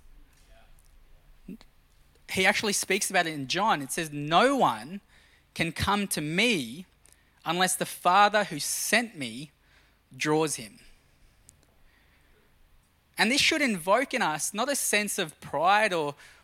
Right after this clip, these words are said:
or kind of, you know, apathy. It should invoke in us a sense of eternal gratitude and thankfulness that even while we were sinners, the Father called us to his Son through Jesus Christ, who came to die for each of us on the cross.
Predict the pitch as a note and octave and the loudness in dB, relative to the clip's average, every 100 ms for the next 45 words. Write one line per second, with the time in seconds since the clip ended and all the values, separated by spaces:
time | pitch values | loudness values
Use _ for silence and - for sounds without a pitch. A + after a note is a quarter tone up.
0 | - D3+ F3 D#3 C#3+ - D#3+ C#3+ D3+ E3 | -8 -4 -2 -2 -4 -10 -8 -8 -2 0
1 | G3 A3 - A#3+ A#3+ G3+ - A#3 G3 F#3+ | 0 -4 -6 -6 -4 -6 -4 -4 -2 -2
2 | A#3 - A3 G3 - - - G#3+ G3+ F3 | -2 -2 -2 -2 -4 -2 -2 -2 -6 -10
3 | D#3+ - G#3+ B3 G3+ C#3+ D3+ G3+ C#4 - | -10 -4 0 0 -2 -2 0 0 0 -6
4 | C#3 A2 - _ _ - _ _ - - | -6 -10 -18 _ _ -20 _ _ -20 -2
5 | F#3+ G#3+ - A3 C4+ - A#3+ D#3+ B2 F3+ | 0 0 2 0 0 -2 -4 -4 -2 -2
6 | - A3+ C4 B3+ F3 E3+ A3 A#3+ A3 F3+ | 0 0 0 0 0 4 6 6 2 0
7 | D#3 - - B3+ D3+ B2 G3 - _ _ | 0 -2 0 0 0 -4 -8 -10 _ _
8 | _ _ _ _ _ _ _ _ F#3+ - | _ _ _ _ _ _ _ _ -6 -2
9 | - B3 C#4 A3+ E3 - - B3+ C4 A3 | 4 6 6 4 2 0 -2 0 4 2
10 | - - G#3 F3+ - A#3 A3+ F#3+ - G3+ | 2 -2 -2 -2 -2 0 0 -2 -6 -6
11 | D#3+ G3 F#3+ E3+ - - B3 E3 D#3 - | -4 -4 -4 -6 -6 0 2 2 0 -4
12 | - _ _ - - - G#3 A3 A3+ A3 | -12 _ _ -20 -10 -6 0 2 2 -2
13 | E3 F#3 G#3 A#3+ F3 D#3 G#3 - F3 E3+ | -2 0 2 0 -2 -6 -8 -6 -2 -2
14 | - E3+ D#3 - C4+ C#3+ - - | -4 -8 -8 -6 -4 -4 -8 -14